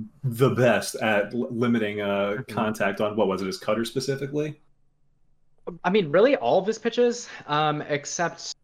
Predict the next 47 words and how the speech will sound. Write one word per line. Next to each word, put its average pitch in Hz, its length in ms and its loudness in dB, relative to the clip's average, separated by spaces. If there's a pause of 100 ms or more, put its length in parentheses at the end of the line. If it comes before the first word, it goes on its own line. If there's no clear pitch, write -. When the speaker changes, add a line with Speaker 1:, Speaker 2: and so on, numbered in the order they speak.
(280)
Speaker 2:
you 147 160 -6
know, 135 140 2
maybe 131 280 0
his 135 220 -6
fastball, 135 500 -2
but 131 100 2
even 131 200 -2
his 127 140 -6
fastball 135 500 -4
has 151 120 -6
performed 151 460 -8
well, 151 320 0
which 165 220 2
I 170 80 6
think 202 240 2
that's 156 240 -2
the 139 80 2
main 123 360 0
pitch - 360 -8
that 110 200 -4
we're 120 140 0
gonna 107 240 -8
see 110 220 -8
regress. 101 500 -8
But, 110 320 -8 (540)
um, 104 640 -4
yeah, 123 380 0 (100)
he, 147 180 -4
he 156 220 -2
just 151 240 -4
throws, 139 480 4
I 143 140 4
mean, 165 240 -2
cutters 208 340 2
in 190 80 -2
general, 147 580 2 (240)
changeups 139 540 0
and, 120 280 -2
and, 117 160 -4
like, 117 180 -4
knuckle 120 240 -6
curves 117 320 -2
are 110 60 -2
pitches 113 320 -10
that 117 180 -4
just - 160 -12
inherently, 113 760 -6